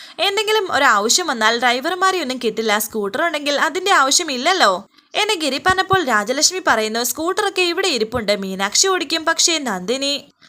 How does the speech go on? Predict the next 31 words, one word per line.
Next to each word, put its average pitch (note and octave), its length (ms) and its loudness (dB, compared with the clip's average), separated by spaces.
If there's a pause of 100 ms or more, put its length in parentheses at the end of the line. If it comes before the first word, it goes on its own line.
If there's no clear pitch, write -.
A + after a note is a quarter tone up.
(160)
"സ്ത്രീകളായാലേ F4 920 2
ആരുടെ C#4+ 300 2
മുന്നിലും A#3+ 380 -2
ഒരു F#4 120 0
കാര്യത്തിലും F#4 500 0
തോൽക്കരുത്, A#3+ 480 2
വാ B3+ 180 4
ഞാൻ F4 220 0
സ്കൂട്ടർ F4+ 380 0
പഠിപ്പിച്ചു C#4 480 0
തരാമെന്ന്" A#3+ 420 2
ഗിരി F4 340 0
പറയുന്നു. G3+ 600 -2 (300)
താല്പര്യമില്ലാതെ G4 840 4
നന്ദിനി C4 400 -4
നിന്നപ്പോൾ C#4 440 -2
രാജലക്ഷ്മി C#4 600 -2
പറയുന്നു, A3+ 340 0
"അത് D4+ 260 0
നല്ല A3+ 320 -2
കാര്യമാണ്, G#3 540 0
ഞാൻ C4 320 0
പല C4+ 160 2
പ്രാവശ്യം D4 480 0
പറയണമെന്ന് F#4 600 2
കരുതിയതായിരുന്നു." G#3+ 840 0 (340)
"അയ്യോ F4 240 4
ഞാനില്ല F#4 500 2
അമ്മേ" A#3+ 220 2
എന്ന് G#3+ 180 -4
നന്ദിനി. G#3+ 400 -2